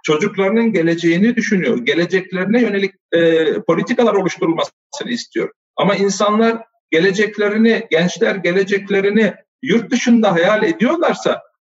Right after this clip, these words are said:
o zaman sonuçta darbe muhabbetlerine gerek yok. Zaten darbenin bu ülkeye yapabileceği en büyük felaketi, e, siz yapıyorsunuz. Dolayısıyla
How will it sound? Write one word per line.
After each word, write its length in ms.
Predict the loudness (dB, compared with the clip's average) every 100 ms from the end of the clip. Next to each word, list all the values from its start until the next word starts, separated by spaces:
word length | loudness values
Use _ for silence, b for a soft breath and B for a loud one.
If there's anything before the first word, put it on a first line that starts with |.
| _
o 100 | 0
zaman 260 | 0 0 0
sonuçta 680 | 0 0 0 0 0 0 -4 -10 -2
darbe 440 | 0 2 2 2 2
muhabbetlerine 800 | 2 2 0 -4 0 0 2
gerek 340 | 2 2 0 0
yok. 160 | -4
Zaten 440 | 0 -2 0 -2 -4 -6 -2
darbenin 580 | 0 2 2 2 0 0
bu 140 | 0
ülkeye 440 | 0 0 0 2
yapabileceği 720 | 0 0 -2 -2 -2 -2 -2 0
en 300 | -2 -2 0
büyük 300 | 0 0 -6 _
felaketi, 720 | -4 0 2 2 2 -2 -2 -4 -6 _ -6
e, 80 |
siz 260 | -2 2 2
yapıyorsunuz. 720 | 2 2 2 2 0 -4 -6 -16 _ _
Dolayısıyla 580 | 2 2 2 0 0 -2